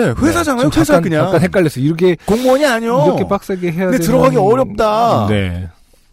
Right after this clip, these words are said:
Speaker 1: 그리고 전통적으로 들어가면 딱히 전문적인 직장인이 아님에도 불구하고 사람들이 바라보는 선망의 대상이 되는 것도 있고 일부 권력을 손에 넣죠.
Speaker 2: 네.
Speaker 1: 언론인은 시작부터.
Speaker 2: 음.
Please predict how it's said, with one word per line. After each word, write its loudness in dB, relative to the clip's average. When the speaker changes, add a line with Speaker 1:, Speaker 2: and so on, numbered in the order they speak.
Speaker 1:
그리고 -2
전통적으로 -4
들어가면 -4
딱히 -8
전문적인 -4
직장인이 -4
아님에도 -2
불구하고 0
사람들이 -2
바라보는 -2
선망의 -4
대상이 0
되는 -2
것도 -4
있고 -2
일부 0
권력을 0
손에 -2
넣죠. -2
Speaker 2:
네. -6
Speaker 1:
언론인은 0
시작부터. -4
Speaker 2:
음. -8